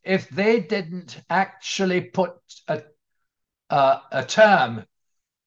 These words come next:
to what they had on file in date of the twenty-eighth of February twenty twenty, it is no longer manslaughter, it is murder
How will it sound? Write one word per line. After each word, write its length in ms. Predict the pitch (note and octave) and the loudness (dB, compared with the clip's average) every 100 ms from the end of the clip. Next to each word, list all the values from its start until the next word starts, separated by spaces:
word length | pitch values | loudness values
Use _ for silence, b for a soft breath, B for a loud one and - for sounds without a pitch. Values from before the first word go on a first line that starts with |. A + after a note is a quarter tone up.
| _ - | _ -4
to 240 | F3+ E3+ | -2 0
what 400 | D#3+ F3+ - - | 2 2 0 -6
they 280 | C3 G3 B3 | -2 0 0
had 340 | F3 G3 F3+ E3 | 0 0 0 0
on 220 | E3+ D#3 | -4 -4
file 720 | - F#3+ A3 C#3+ G#2+ G#2 - _ _ _ D3+ | 0 4 4 2 -4 -12 -20 _ _ _ -10
in 340 | D3+ C#3+ A#2 | -8 -10 -6
date 400 | F#3 G3+ F#3+ - | -2 0 -2 -4
of 200 | C#3+ C3 - | -4 -4 -6
the 120 | B2 | -10
twenty-eighth 760 | - G3+ G3+ F#3 D#3+ E3+ - C#3+ | -4 -2 -2 -4 -4 -6 -8 -12
of 160 | A#2+ | -12
February 500 | - F3+ B2+ C3+ B2+ | -2 0 0 -4 -6
twenty 420 | A#2+ E3 D#3 A#2+ A2+ | -4 -4 -4 -8 -12
twenty, 760 | - G3 G#3+ - F3 F3 - _ _ _ _ _ _ | 0 0 0 -4 -8 -10 -12 _ _ _ _ _ _
it 160 | F3 F3 | 0 2
is 160 | E3+ | 4
no 140 | G3 G#3+ | 6 6
longer 380 | G3+ G3 F3+ E3 | 6 6 4 2
manslaughter, 960 | E3+ F3+ E3+ D#3+ D#3 D#3+ D#3+ E3 E3 - _ _ _ | 2 0 -2 -2 0 -2 0 0 0 -4 _ _ _
it 180 | F3+ F3 | -6 -4
is 340 | E3+ B2+ - _ D3 | -4 -8 -12 _ 0
murder 500 | E3 E3+ D#3 A2+ | 6 8 6 2